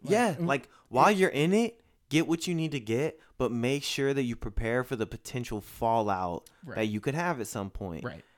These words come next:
Speaker 2: And I like that. I
Speaker 1: Yeah.
Speaker 2: like that he went that route. And I think
Speaker 1: Right.
Speaker 2: there are a lot of good lines in there. Like, I like that he's like, "You were able to get out of your mom's house, but now can you buy your mom a house?"
Speaker 1: Yeah.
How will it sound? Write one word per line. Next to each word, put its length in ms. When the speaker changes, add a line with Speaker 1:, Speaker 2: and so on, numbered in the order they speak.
Speaker 2:
And 140
I 100
like 440
that. 360
I 140
Speaker 1:
Yeah. 80
Speaker 2:
like 360
that 140
he 140
went 320
that 240
route. 300
And 80
I 60
think 160
Speaker 1:
Right. 60
Speaker 2:
there 120
are 20
a 60
lot 240
of 80
good 160
lines 340
in 140
there. 240
Like, 200
I 60
like 380
that 320
he's 220
like, 340
"You 140
were 80
able 300
to 80
get 160
out 200
of 120
your 100
mom's 360
house, 380
but 140
now 200
can 180
you 80
buy 180
your 80
mom 260
a 40
house?" 400
Speaker 1:
Yeah. 200